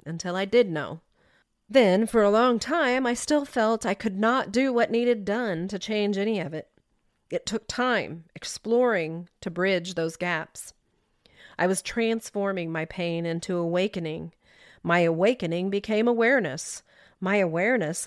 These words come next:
led to my intention. Then my intention became action. I had no idea Pathway to Peace journaling was making any difference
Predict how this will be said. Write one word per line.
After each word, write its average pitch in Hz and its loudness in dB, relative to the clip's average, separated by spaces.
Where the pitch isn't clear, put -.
led 156 -2
to 190 -2
my 190 2
intention. 226 -2
Then 165 0
my 170 2
intention 240 2
became 185 -6
action. 175 -2
I 269 6
had 240 2
no 220 6
idea 190 2
Pathway 190 0
to 185 -4
Peace - -6
journaling 214 -2
was 175 -2
making 175 -2
any 233 2
difference 160 -6